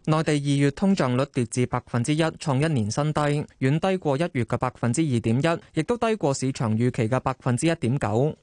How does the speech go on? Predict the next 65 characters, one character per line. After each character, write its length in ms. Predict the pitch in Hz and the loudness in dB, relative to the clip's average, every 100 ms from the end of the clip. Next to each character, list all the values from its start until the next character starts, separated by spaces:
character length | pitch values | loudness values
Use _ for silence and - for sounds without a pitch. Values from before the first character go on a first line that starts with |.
| - - | -10 -2
今 160 | 196 | 0
年 160 | 151 107 | 2 0
頭 220 | 123 110 | -2 0
兩 180 | 110 127 | 2 2
個 120 | 135 | 0
月 100 | 127 | 0
嘅 120 | 131 | -2
平 220 | - 117 | -2 -2
均 180 | 110 165 | 0 0
通 180 | 175 170 | 0 0
脹 220 | 160 120 | 0 0
率 80 | 120 165 | 0 0
係 160 | 147 110 | -2 0
百 160 | 120 - | -2 -2
分 180 | 117 113 | -4 0
之 100 | 151 | 0
一 60 | |
點 200 | 151 120 135 | 0 -2 0
五。 340 | 110 110 113 - | 0 2 0 -4
上 180 | - 180 | -2 0
個 100 | 175 | 2
月 120 | 196 | 0
嘅 100 | 175 175 | 0 -2
食 100 | 156 | -2
品 220 | 151 190 | -2 0
價 160 | 151 135 | 0 0
格 80 | - 120 | -2 0
按 100 | 135 | 0
年 160 | 127 90 | 0 -2
升 220 | - 170 | -2 -2
百 140 | 160 117 | -2 -4
分 180 | - 117 | -4 -2
之 120 | 151 | 0
二 180 | 139 110 | -2 0
點 160 | 117 | 0
六， 240 | 135 117 - - | 0 -2 -6 -18
升 220 | - 220 214 | -4 0 0
幅 160 | 214 | -2
顯 200 | - 147 | 0 0
著 180 | 175 143 | 2 0
回 180 | 110 101 | 0 -2
落 140 | 113 120 | -2 -2
三 240 | - 170 | -2 -2
點 180 | 175 127 | 0 0
六 80 | 135 | -2
個 140 | - | -2
百 100 | 120 120 | -2 -2
分 200 | - 110 | -2 -2
點。 320 | 110 117 160 - _ _ | 0 0 -2 -6 _ _
豬 240 | 220 233 | -2 0
肉、 180 | 214 139 - | 0 -2 -4
鮮 340 | - 190 196 | -2 0 0
果 380 | 180 110 123 160 | 0 0 0 0
同 100 | 160 | -2
埋 160 | 117 107 | -2 -2
蛋 300 | - 110 135 | -2 0 0
等 180 | 160 123 | 0 0
嘅 100 | 147 | -2
價 200 | 123 123 | 0 -2
格 160 | 120 123 | -2 -4
升 220 | - 165 165 | -2 -2 -2
幅 120 | 170 | -2
都 160 | - | -2
回 240 | 156 110 104 | 0 -2 0
落， 200 | 113 | 0